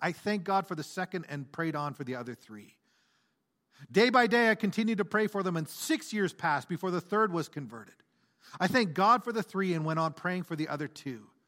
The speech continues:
He says, "These two remain unconverted, but I hope in God, I, but I hope in God I pray on and look yet for the answer." And, you know, it wasn't until after Mueller's death that the last man accepted Christ as a savior, but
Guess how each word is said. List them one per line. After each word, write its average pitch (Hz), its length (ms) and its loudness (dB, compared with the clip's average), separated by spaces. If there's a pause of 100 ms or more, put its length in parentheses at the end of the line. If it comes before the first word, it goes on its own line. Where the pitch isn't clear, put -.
(1160)
He 156 80 -10
says, 147 240 -2
"These 208 260 2
two 214 200 -2
remain 170 400 0
unconverted, 135 680 -4 (240)
but 147 120 -2
I 147 100 0
hope 190 380 -6
in 196 120 -2
God, 147 400 -2
I, 131 120 -4
but 160 500 -4
I 143 180 -2
hope 226 280 -2
in 214 100 -2
God 160 280 2
I 147 100 -4
pray 180 280 -6
on 156 240 -2
and 127 160 -8
look 160 280 -4 (140)
yet 131 380 -10 (520)
for 139 140 -4
the 135 120 -4
answer." 107 420 -16 (1400)
And, 175 100 4
you 196 60 8
know, 185 100 8
it 175 60 2
wasn't 175 280 2
until 156 260 0
after 156 360 -2
Mueller's 139 380 -4
death 123 320 -8
that - 140 -18
the 123 80 -8
last 143 400 -4
man 135 180 -8
accepted 123 460 -12
Christ 120 420 -10 (300)
as 110 140 -10
a 113 60 -10
savior, 107 400 -12
but 110 140 -14